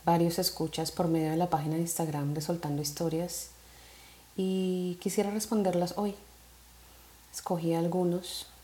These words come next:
así que empezaré con Alejandra de México, que dice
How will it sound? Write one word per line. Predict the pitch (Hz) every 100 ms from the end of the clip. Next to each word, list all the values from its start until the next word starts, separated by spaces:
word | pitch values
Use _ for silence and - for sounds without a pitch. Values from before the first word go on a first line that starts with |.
| - - - - - - - - -
así | 175 170
que | - 175 175 175 185
empezaré | 180 175 175 165 165
con | 180 185 185
Alejandra | 196 185 170 165 165 180
de |
México, | 180 170 170 - 254 - - - -
que | - 165
dice | 160 151 165 147